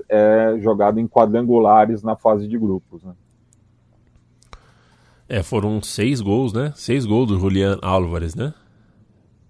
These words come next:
Speaker 1: Isso, seis
Speaker 2: Ele
Speaker 1: gols.
Speaker 2: meteu
Speaker 1: É,
Speaker 2: seis gols.
Speaker 1: é ma-, marca histórica também, né? Ele supera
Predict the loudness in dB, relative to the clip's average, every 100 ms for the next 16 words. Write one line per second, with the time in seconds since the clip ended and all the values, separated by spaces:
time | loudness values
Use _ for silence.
0 | _ _ -6 -4 -6 -14 -14 -2 -2 2
1 | 2 2 -2 -2 0 2 0 -4 2 6
2 | 6 6 2 8 8 10 4 8 8 8
3 | 4 0 0 0 -2 -4 -6 -6 -4 -4
4 | -6 -4 -4 0 2 4 4